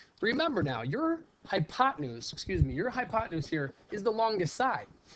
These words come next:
So if you get an answer that is larger than twenty-four, then you've done something wrong, 'cause that has to be the longest side at twenty-four.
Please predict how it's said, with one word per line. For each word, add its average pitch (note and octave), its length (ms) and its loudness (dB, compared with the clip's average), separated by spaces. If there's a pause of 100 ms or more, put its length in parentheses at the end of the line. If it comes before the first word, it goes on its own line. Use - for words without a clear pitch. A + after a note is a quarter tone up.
So - 120 2
if G3+ 80 0
you D#4 100 4
get F4 100 2
an F#3 120 -2
answer G3+ 360 -2
that C#3+ 120 0
is C3+ 200 -2
larger F#3+ 560 0
than G3 160 0
twenty-four, G3+ 720 0
then E3+ 200 -2
you've E3+ 140 2
done F#3 240 0
something D#3+ 360 2
wrong, F3 360 -2
'cause D3 180 -4
that G3 180 0
has A#3 320 -2
to F3 120 -2
be E3 100 0
the D#3 80 -4
longest D#3 320 0
side E3+ 240 -2
at B2+ 80 -8
twenty-four. D3+ 520 -4